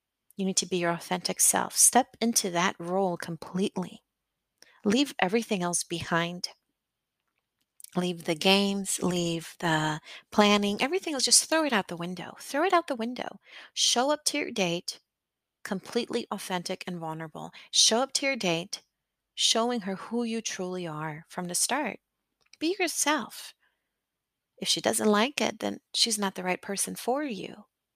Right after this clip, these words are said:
But be yourself. If you're funny, be funny. If you're more serious, that's fine. Be more serious. Maybe she's serious.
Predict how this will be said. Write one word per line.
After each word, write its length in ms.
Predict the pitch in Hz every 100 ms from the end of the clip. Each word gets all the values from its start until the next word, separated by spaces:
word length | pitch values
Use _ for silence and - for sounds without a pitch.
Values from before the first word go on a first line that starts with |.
| _ _ _ _ _ _ _
But 120 | 226
be 100 | -
yourself. 1080 | 269 269 262 - 208 175 180 190 196 - - _ _
If 160 | - -
you're 100 | 233
funny, 460 | - - 247 254 254
be 180 | 247
funny. 640 | 240 - 170 170 185 196 196 _ _
If 160 | - 208
you're 120 | 240
more 160 | 233 247
serious, 600 | - 247 240 240 247 -
that's 280 | 247 247 -
fine. 500 | - 262 302 196 202
Be 180 | 202
more 200 | 185 214
serious. 560 | 233 - 285 330 202 -
Maybe 180 | 214 240
she's 240 | - 330
serious. 580 | - - 196 - - -